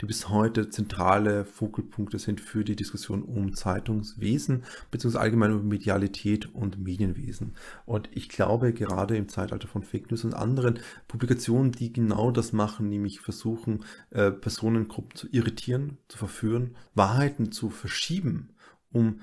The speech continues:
hier entlang von gewissen heuchlerischen Wertvoll-, Werturteilen, vermeintlichen Werturteilen, eigentlich nichts anderes zu ma-, machen, als einfach Menschen in den Ruin zu stürzen,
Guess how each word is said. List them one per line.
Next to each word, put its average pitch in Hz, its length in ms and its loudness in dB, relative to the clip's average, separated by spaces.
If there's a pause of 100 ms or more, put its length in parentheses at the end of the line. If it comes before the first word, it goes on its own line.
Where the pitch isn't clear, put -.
(120)
hier 131 580 4
entlang 104 440 0
von 98 540 0
gewissen 110 800 -2 (140)
heuchlerischen 113 920 0
Wertvoll-, 107 720 -2
Werturteilen, - 1200 0
vermeintlichen 101 340 -2
Werturteilen, 104 500 0 (440)
eigentlich 117 240 2
nichts - 160 -4
anderes 113 220 -2
zu 120 80 -4
ma-, 113 200 -2
machen, 110 340 -4
als - 340 -8
einfach - 200 -10
Menschen 107 600 -4
in 117 140 -4
den 98 180 -4
Ruin 101 340 2
zu - 80 -8
stürzen, - 580 -8